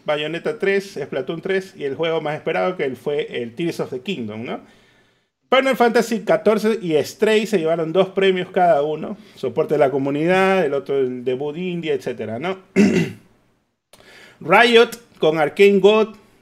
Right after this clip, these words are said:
mejor adaptación y mejor esports con el Z Z Laurent. Así que, pues, ahí se llevó también sus premiecillos. Casi que en esports Riot dominó definitivamente, ahí no, no había nadie que le gane.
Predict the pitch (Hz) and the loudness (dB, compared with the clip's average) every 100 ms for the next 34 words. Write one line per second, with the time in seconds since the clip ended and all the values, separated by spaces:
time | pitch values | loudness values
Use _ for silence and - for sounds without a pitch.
0 | - 143 175 185 180 147 135 208 220 220 | -8 -2 2 2 2 0 2 2 2 -2
1 | 165 151 139 175 180 180 214 214 - 208 | -8 -6 -2 0 -2 -4 -4 -4 -2 -2
2 | 208 - 147 139 127 175 175 160 190 180 | -2 -12 -10 -8 -6 -4 -2 -2 -2 -2
3 | 170 160 214 226 - _ _ _ _ _ | -2 2 2 0 -8 _ _ _ _ _
4 | - 131 170 151 - 151 147 143 131 127 | -12 -8 -10 -10 -4 0 2 2 0 -2
5 | 135 151 156 147 147 147 147 156 - 151 | -2 -4 -2 0 -2 -4 -6 -6 -8 -6
6 | 156 147 156 240 247 226 220 - 277 - | -6 -6 -8 -6 -4 -2 -2 -4 -6 -4
7 | 240 185 254 339 - 180 - - - _ | -2 0 0 -4 -4 -4 -4 -18 -20 _
8 | _ 135 151 185 185 156 127 127 123 131 | _ -6 2 4 6 2 0 -2 -2 -4
9 | 143 117 117 120 120 123 117 113 117 117 | -4 -6 -8 -10 -12 -10 -10 -8 -8 -8
10 | 113 123 120 120 120 117 120 123 123 127 | -12 -10 -8 -8 -8 -8 -8 -6 -6 -6
11 | 131 120 117 117 117 120 | -6 -8 -8 -8 -8 -10